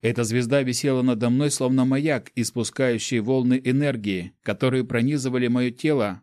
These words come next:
усиливая каждую клетку, каждый меридиан. Я чувствовал, как эта звезда синхронизируется с ритмом моего сердца, становясь источником всей энергии в моём домене.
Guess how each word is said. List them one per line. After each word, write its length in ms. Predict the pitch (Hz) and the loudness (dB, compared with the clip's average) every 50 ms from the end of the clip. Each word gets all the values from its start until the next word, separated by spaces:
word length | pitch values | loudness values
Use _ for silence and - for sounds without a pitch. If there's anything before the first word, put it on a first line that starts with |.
| _ - | _ -4
усиливая 640 | 117 117 - - - 165 151 147 135 135 131 123 | -2 -2 0 0 0 0 2 2 2 0 0 -2
каждую 520 | 131 - 131 139 131 120 120 131 135 135 | -2 -2 -2 -2 -2 -2 -2 -2 -2 -2
клетку, 600 | 135 - 160 160 147 - - - 104 92 85 82 - _ _ _ | -2 -2 0 0 0 0 -2 -4 -6 -6 -6 -8 -12 _ _ _
каждый 420 | - 117 123 135 131 127 120 131 131 | -4 -2 -2 -2 -2 -4 -2 0 2
меридиан. 680 | 131 123 117 113 107 120 117 110 98 92 85 78 - _ _ _ _ _ _ _ _ _ _ - | 2 2 2 2 0 0 0 0 0 -2 -6 -8 -12 _ _ _ _ _ _ _ _ _ _ 2
Я 160 | 117 117 113 | 2 2 4
чувствовал, 420 | 107 - 139 160 160 - 151 131 127 | 4 2 0 0 2 2 2 2 2
как 180 | - 117 110 | 0 0 0
эта 220 | 135 127 117 127 123 | 0 0 0 0 -2
звезда 400 | 110 117 123 123 120 151 151 156 | 0 0 -2 0 0 0 0 0
синхронизируется 920 | - 147 127 - - 131 123 127 131 120 143 156 151 151 139 - - 135 | 0 -2 -2 0 0 2 2 2 2 2 2 2 2 2 2 0 -2 -4
с 100 | - - | -2 -2
ритмом 360 | 127 139 147 143 143 135 131 131 | -2 -2 -2 2 2 4 4 4
моего 280 | 131 127 127 123 131 | 2 2 0 0 -2
сердца, 640 | 131 - - 151 139 131 - - 98 87 87 87 - _ | -2 0 0 0 -2 -2 -4 -4 -4 -4 -6 -8 -12 _
становясь 520 | - - - 123 120 117 113 127 135 131 - | -10 -4 0 2 2 4 2 2 0 0 -2
источником 600 | 120 - - 139 143 143 - 139 120 - 127 120 | -6 -4 -2 -2 -2 0 0 -2 0 0 0 -2
всей 260 | 120 - - 113 104 | -2 0 0 0 2
энергии 420 | 98 98 117 127 127 113 113 120 120 | 2 2 0 0 -2 -2 -2 -2 0
в 60 | 107 | 0
моём 300 | 107 107 107 107 107 104 | 0 0 0 0 0 0
домене. 540 | 120 117 104 104 98 87 87 82 78 - | 0 0 0 0 -2 -4 -6 -10 -14 -18